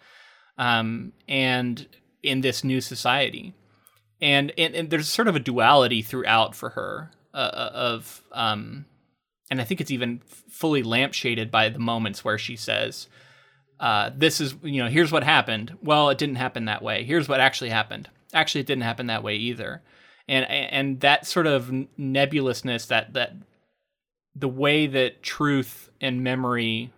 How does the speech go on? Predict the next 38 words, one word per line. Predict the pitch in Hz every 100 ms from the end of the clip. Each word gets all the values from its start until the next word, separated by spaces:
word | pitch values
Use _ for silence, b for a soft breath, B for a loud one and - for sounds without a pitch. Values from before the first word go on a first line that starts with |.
| _ -
changes | - 135 127 120 123
over | 113 117
time | - 120 113 107 117
and | 113 117 - b b b b _
how | - 135
she | -
recreates | 123 147 135 - 143 127 123 -
things | 127 113 113
for | - 117
us | 101 113 -
for | 123
particular | - - 139 131 120
reasons, | 113 120 110 110 107 - - b b b b -
um, | 123 117 113 -
we're | 143 151
left | 151 202 -
not | 196 202 165
really | 175 175 151
knowing | 135 147 175 110 98 120 156 _ _ _ _ _ _ -
what | 131 143 143 139
the | 139
truth | - - 170 160 160
is | 131 107 -
here. | - 87 - - _ b b b _
Um, | 127 117 113 113 - 147
and | 135
I |
think | 127 170
that | 165 143
works | 147 135 143
really | 139 139 123
well | 131 131 127 123
in | 123 117
the |
written | 117 135 120 117
form | - 131 117 120
in |
particular. | 139 - 135 - 110 101 110